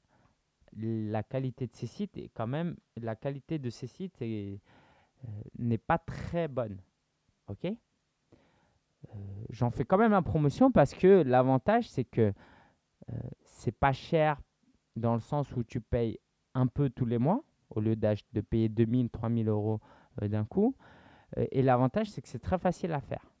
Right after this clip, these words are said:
Ok, c'est pour ça que finalement, bon, j'ai, j'ai décidé de, de garder ce site de niche. Ok. Alors, tu peux te demander maintenant, tu as peut-être eu plein d'idées, tu te demandes, « Mais comment choisir maintenant le produit ? »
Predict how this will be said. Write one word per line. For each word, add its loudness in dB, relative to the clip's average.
Ok, -18
c'est -18
pour -8
ça -2
que 2
finalement, 0
bon, 0
j'ai, -6
j'ai -8
décidé -6
de, -4
de -10
garder -2
ce -10
site -12
de 4
niche. -4
Ok. -14
Alors, 0
tu -8
peux 4
te -6
demander 6
maintenant, 4
tu -6
as -8
peut-être -8
eu -6
plein -4
d'idées, 0
tu -14
te -14
demandes, « 0
Mais 0
comment 2
choisir 0
maintenant -4
le -6
produit ? » -14